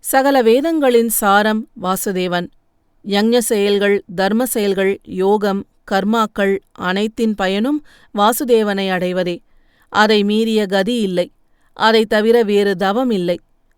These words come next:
ஒன்றேயான பரம்பொருள் லீலாவதாரங்கள் எடுத்து உலகமனைத்தையும் பாதுகாக்கிறார் என்று சூத பௌராணிகர் சௌனகாதி முனிவர்களிடம் எடுத்துரைத்தார். பகவானின் விராட் சொரூபம்.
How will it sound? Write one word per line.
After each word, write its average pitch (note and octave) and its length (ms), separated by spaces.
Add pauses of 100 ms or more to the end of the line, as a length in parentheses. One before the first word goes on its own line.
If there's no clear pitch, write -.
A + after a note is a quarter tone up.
ஒன்றேயான G3 760
பரம்பொருள் G#3+ 600 (320)
லீலாவதாரங்கள் G3+ 1080 (160)
எடுத்து F#3+ 440 (420)
உலகமனைத்தையும் A3 1000
பாதுகாக்கிறார் F#3+ 880 (600)
என்று G#3 340 (260)
சூத C4+ 380
பௌராணிகர் G3+ 760 (240)
சௌனகாதி G#3+ 800
முனிவர்களிடம் G3 880
எடுத்துரைத்தார். F#3 920 (2000)
பகவானின் B3 680 (240)
விராட் A3 420
சொரூபம். F3+ 600